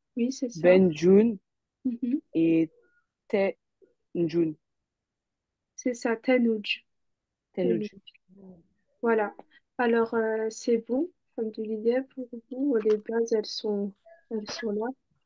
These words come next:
Speaker 1: Alhamdoulilah. Euh, du coup, on avait vu la lettre H. On avait dit que la lettre H, c'est exactement pareil que la lettre Jim, sauf qu'elle n'a pas de point. Et on dit bien Ha.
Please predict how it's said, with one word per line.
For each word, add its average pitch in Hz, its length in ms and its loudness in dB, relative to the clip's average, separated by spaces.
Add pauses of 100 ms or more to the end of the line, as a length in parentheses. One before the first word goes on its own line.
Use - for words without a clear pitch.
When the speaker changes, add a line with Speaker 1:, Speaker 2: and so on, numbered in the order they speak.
Speaker 1:
Alhamdoulilah. 247 420 -6 (1120)
Euh, 240 380 2
du 269 180 2
coup, 359 240 4
on 262 140 4
avait 240 280 2
vu 294 180 2
la 277 160 6
lettre 233 380 0 (240)
H. 240 220 0 (840)
On 262 100 2
avait 247 160 2
dit 262 140 -2
que 285 120 0
la 262 60 4
lettre 247 280 0
H, 277 300 0
c'est 269 220 -4
exactement 254 580 -2
pareil 247 300 -4
que - 120 -8
la 220 120 0
lettre 208 300 -4 (380)
Jim, 285 320 6
sauf 247 300 -2
qu'elle 220 180 -2
n'a 202 100 0
pas 240 180 -2
de 233 80 -10
point. 277 320 0 (2000)
Et 247 300 2
on 247 140 0
dit 220 220 -2
bien 269 260 4 (360)
Ha. 226 340 0